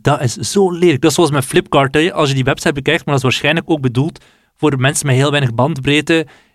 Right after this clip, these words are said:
in, in, in een afgelegen dorp of zo, dat ze het toch nog kunnen gebruiken. Maar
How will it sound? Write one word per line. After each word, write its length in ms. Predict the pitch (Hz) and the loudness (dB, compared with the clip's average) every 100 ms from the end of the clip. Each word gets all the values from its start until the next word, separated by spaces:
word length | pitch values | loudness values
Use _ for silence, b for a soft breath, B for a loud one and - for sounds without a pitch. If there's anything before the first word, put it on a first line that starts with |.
| _ | _
in, 200 | 139 139 | -2 0
in, 320 | 147 139 139 | 0 0 -2
in 120 | 151 131 | -2 -2
een 100 | 143 | 0
afgelegen 480 | 160 - 156 139 | -2 0 0 2
dorp 220 | 123 147 131 | 4 2 0
of 60 | |
zo, 60 | - | 0
dat 60 | 165 | 0
ze 20 | - | 0
het 60 | 185 | -2
toch 80 | 175 | -2
nog 100 | 180 | -2
kunnen 180 | 160 131 | 0 0
gebruiken. 380 | 120 151 143 | 0 -2 -2
Maar 120 | 127 | -8